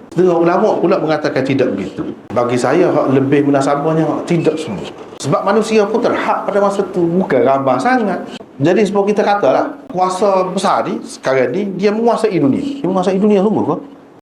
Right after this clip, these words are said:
Setiap negeri tu dia kereta. Tak, tapi pengaruh dia.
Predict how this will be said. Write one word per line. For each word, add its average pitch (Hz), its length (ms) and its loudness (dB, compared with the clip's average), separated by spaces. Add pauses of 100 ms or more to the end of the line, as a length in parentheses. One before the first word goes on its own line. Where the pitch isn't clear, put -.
(140)
Setiap 202 240 0
negeri 185 320 2
tu 202 80 0
dia 202 160 4
kereta. 196 280 0 (480)
Tak, 135 480 0
tapi 139 360 0
pengaruh 156 440 2
dia. - 200 -2